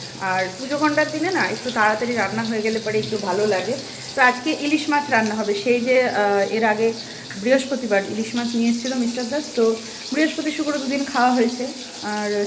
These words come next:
শনিবার নিরামিষ থাকে আমাদের, তো হয়নি। আজকে রবিবার,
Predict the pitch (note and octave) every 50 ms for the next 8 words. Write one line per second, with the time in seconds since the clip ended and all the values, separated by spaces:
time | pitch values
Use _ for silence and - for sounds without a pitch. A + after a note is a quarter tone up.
0 | - - A#3+ A#3 A#3 A#3 A#3+ A#3+ A#3 A#3 A#3 A#3+ A#3+ B3 B3 - - B3+ A#3+ A#3+
1 | B3 A#3+ A#3 A#3 A#3 A#3+ A#3+ - - - G#3 G3+ A3 A3 A3 A#3 D4 E4 - F#3+
2 | G#3 - - G#3 G3+ G#3+ A3 A3+ B3 B3 A#3+ A#3+ B3